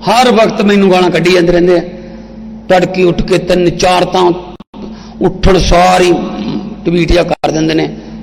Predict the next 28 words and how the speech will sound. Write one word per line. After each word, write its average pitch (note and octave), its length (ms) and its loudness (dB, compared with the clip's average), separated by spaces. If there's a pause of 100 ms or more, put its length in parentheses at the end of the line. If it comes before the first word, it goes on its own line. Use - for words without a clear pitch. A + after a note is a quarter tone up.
ਮੈਨੂੰ C#3+ 240 0
ਗਾਲਾਂ A#2+ 200 0
ਕੱਢ B2+ 140 0
ਦਿੰਦੇ C#3+ 220 0
ਨੇ। C#3 120 -4 (2000)
ਮੈਂ F3 140 0
ਕਿਹਾ, F3+ 120 2
"ਚੱਲ E3+ 160 0
ਕੱਢੀ F3 380 0
ਜਾਓ, F3 120 4
ਮੈਨੂੰ D#3 280 0
ਕੀ D#3 80 0
ਪ੍ਰੋਬਲਮ C#3 360 0
ਹੈ?" C3+ 60 -6 (1200)
ਆ-, - 200 -2
ਆਪਣਾ F3 220 2
ਤਾਂ E3+ 80 2
ਕਲਚਰ E3 340 2
ਹੀ F3 80 4
ਇਹ E3+ 180 6
ਹੈ, E3 200 2 (480)
ਛੋਟੇ E3+ 260 2
ਹੁੰਦੇ F3 200 4
ਮਾਂ D3+ 220 0
ਕੁੱਟਣ E3 260 0
ਲੱਗ E3+ 100 2
ਜਾਂਦੀ E3 340 2
ਹੈ, C#3 140 -6